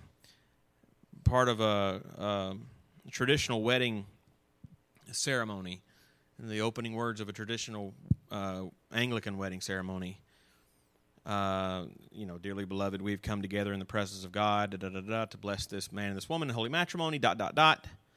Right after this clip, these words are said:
The, the union of husband and wife in heart, body, and mind is intended by God for their mutual joy, for the help and comfort given one another in prosperity and adversity,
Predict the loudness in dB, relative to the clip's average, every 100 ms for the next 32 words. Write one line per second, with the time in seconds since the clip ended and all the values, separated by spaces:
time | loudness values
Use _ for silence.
0 | _ _ _ _ _ _ 0 0 0 -14
1 | -2 0 6 6 8 6 4 8 6 6
2 | 0 0 2 2 2 -4 -6 -6 -2 2
3 | 2 2 -2 0 2 0 -2 -2 -2 -2
4 | -6 -10 -16 -20 -8 0 2 4 0 4
5 | 2 4 -2 2 2 2 2 2 0 -2
6 | -2 -2 -2 2 2 2 -2 -2 2 2
7 | 2 -2 -4 -10 _ _ -20 _ _ -4
8 | -2 0 0 2 2 0 -2 -2 -2 -2
9 | -4 0 -4 -4 0 2 2 2 0 0
10 | 0 0 0 -4 -6 -2 -2 0 0 0
11 | 2 0 -4 -6 -16 _ _ -4 -2 0
12 | 2 0 0 -4 -4 -4